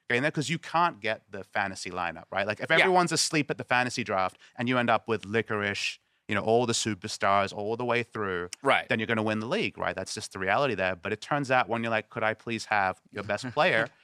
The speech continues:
Speaker 1: people are not
Speaker 2: They
Speaker 1: that
Speaker 2: s-,
Speaker 1: interested.
Speaker 2: they say no.
Speaker 1: No.
Speaker 2: Yeah, more often than
Speaker 1: <laughs>
Speaker 2: not. <laughs> Um, <laughs> that's, uh, that's amazing. Yes, if everyone could throw fifty million dollars at the problem, then everyone would be the best team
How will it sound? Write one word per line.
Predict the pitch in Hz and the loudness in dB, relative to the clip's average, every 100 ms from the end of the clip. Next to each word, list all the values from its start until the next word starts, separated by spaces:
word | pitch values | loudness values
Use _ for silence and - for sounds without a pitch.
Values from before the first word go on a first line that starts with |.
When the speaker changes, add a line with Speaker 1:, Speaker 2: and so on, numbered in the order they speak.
| _ _ | _ _
Speaker 1:
people | - 196 247 - | -12 -10 -10 -8
are | 202 | -4
not | 208 | 0
Speaker 2:
They | 226 | 2
Speaker 1:
that | 226 | 2
Speaker 2:
s-, | |
Speaker 1:
interested. | 247 - 127 | 0 -4 -6
Speaker 2:
they | 175 | -2
say | 139 | -2
no. | 160 226 | 2 4
Speaker 1:
No. | 233 - | 6 6
Speaker 2:
Yeah, | 208 131 131 | 4 4 6
more | 180 165 | 6 8
often | - - - 254 233 | 8 6 4 4 4
than | 240 202 | 4 6
Speaker 1:
<laughs> | |
Speaker 2:
not. | 202 226 233 170 127 - 120 | 6 8 6 6 4 4 4
<laughs> | 208 - 220 147 - - | 4 4 4 0 0 6
Um, | 180 170 160 220 240 | 8 8 6 2 0
<laughs> | 214 | 2
that's, | 214 180 - 165 | 4 2 2 -2
uh, | 127 80 | -2 0
that's | 120 - | -4 -4
amazing. | 110 104 110 | -4 -4 2
Yes, | 117 92 120 | 2 2 2
if | |
everyone | 147 180 180 | 4 6 6
could | 165 139 | 4 2
throw | 143 143 135 127 - - - | 6 8 8 6 -2 -20 -20
fifty | - - 147 147 | -10 0 2 4
million | 147 135 131 | 4 6 8
dollars | 123 123 | 6 6
at | 120 | 0
the | |
problem, | 113 123 120 127 131 131 - - | 2 6 6 4 0 -2 -12 0
then | 120 120 | 2 4
everyone | 123 123 120 113 | 2 2 0 -2
would | |
be | 107 | -4
the | 104 104 | -2 0
best | 95 | -2
team | - 107 98 | -2 -4 -4